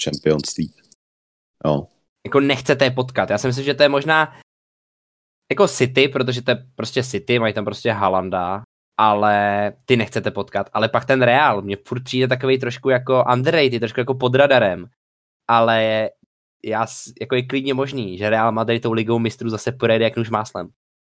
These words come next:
Speaker 1: Přesně tak.
Speaker 2: A, a Bůh ví, jestli se vůbec zastaví.
Speaker 1: Prostě furt jsou tam ty klasický hráči. Modrič, Kroos, Benzema, Kvachal,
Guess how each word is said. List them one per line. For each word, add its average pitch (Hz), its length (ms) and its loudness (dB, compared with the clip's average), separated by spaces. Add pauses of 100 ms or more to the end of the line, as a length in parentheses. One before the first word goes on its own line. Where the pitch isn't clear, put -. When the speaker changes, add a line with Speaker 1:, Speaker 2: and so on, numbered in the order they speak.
(720)
Speaker 1:
Přesně - 300 4
tak. 87 320 4 (340)
Speaker 2:
A, - 260 -6
a - 40 -4 (220)
Bůh 123 160 2
ví, 123 160 4
jestli 123 220 4
se 123 120 0
vůbec 117 240 2
zastaví. 104 380 -2 (880)
Speaker 1:
Prostě 107 300 2
furt 107 220 2
jsou 101 160 2
tam 98 180 2
ty 107 140 2
klasický 101 560 0
hráči. 90 480 -2 (360)
Modrič, 95 560 2
Kroos, 92 560 2
Benzema, 90 720 -2
Kvachal, 85 640 -2